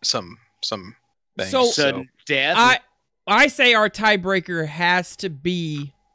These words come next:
Speaker 2: what someone compiled and put time and effort into, right? If it comes to a tie, then Jared's score sheet assigns the winner.
Speaker 1: Okay.
Speaker 2: Sound good?
Speaker 3: Okay.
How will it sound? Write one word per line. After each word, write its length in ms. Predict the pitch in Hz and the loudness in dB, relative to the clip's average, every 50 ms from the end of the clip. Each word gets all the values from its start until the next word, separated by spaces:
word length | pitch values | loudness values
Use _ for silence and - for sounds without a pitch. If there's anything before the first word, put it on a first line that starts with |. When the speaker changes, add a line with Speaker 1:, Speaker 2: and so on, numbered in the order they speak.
| _ _ | _ _
Speaker 2:
what 340 | - 151 147 160 165 - - | -16 -10 -6 -6 -4 -4 -6
someone 440 | - - 185 170 175 175 175 165 143 | -6 -4 -4 -4 -4 -6 -8 -8 -8
compiled 800 | - - 160 147 - 160 170 170 185 190 190 202 202 190 175 - _ _ _ _ - | -8 -8 -8 -8 -6 -4 0 0 2 2 0 0 -2 -6 -8 -14 _ _ _ _ -14
and 120 | 143 139 | -14 -12
put 200 | - - 180 - | -10 -10 -10 -10
time 260 | - 175 170 170 175 | -10 -10 -8 -8 -6
and 60 | 170 | -6
effort 240 | 165 151 - - 139 | -6 -6 -6 -8 -12
into, 340 | 135 123 - - 135 113 - - _ _ _ _ _ _ _ | -12 -12 -12 -14 -14 -14 -14 -18 _ _ _ _ _ _ _
right? 220 | - 170 185 196 196 | 0 2 4 4 4
If 80 | 165 | 2
it 140 | 180 151 - | -2 -6 -2
comes 240 | - 226 233 254 240 | 0 0 0 0 -2
to 100 | - 294 | -4 -6
a 60 | 294 | -6
tie, 480 | - 262 294 269 226 196 175 160 156 - _ _ _ _ _ _ _ | -2 2 2 4 4 4 2 0 -2 -6 _ _ _ _ _ _ _
then 300 | - 143 165 160 156 147 131 | -10 -6 -4 -4 -4 -4 -6
Jared's 800 | 123 131 147 165 202 202 208 220 233 240 254 254 247 214 214 - | -8 -6 -2 0 2 2 2 2 2 2 2 0 -2 -4 -8 -12
score 460 | - - - - - 254 247 240 226 | -12 -14 -14 -10 -6 -4 -2 -2 -2
sheet 540 | - - - 202 185 147 135 - - - - _ _ _ _ _ _ _ _ | -4 -4 -6 -6 -6 -8 -8 -10 -14 -18 -20 _ _ _ _ _ _ _ _
assigns 760 | - 165 156 - - - 196 185 185 185 185 185 175 151 156 | -4 -4 -4 -4 -4 -2 -2 -2 0 -2 -2 -4 -6 -6 -6
the 100 | 185 180 | -6 -4
winner. 380 | 165 170 160 139 110 - - _ _ _ _ _ _ _ - | -4 -4 -6 -6 -8 -10 -16 _ _ _ _ _ _ _ -8
Speaker 1:
Okay. 240 | 123 120 - - - - - _ _ _ _ _ _ _ | -8 -6 -6 -6 -8 -8 -10 _ _ _ _ _ _ _
Speaker 2:
Sound 240 | - 165 151 147 143 | -8 -6 -6 -6 -4
good? 200 | 165 202 233 110 | -4 -4 -4 -4
Speaker 3:
Okay. 120 | 101 - | -6 -8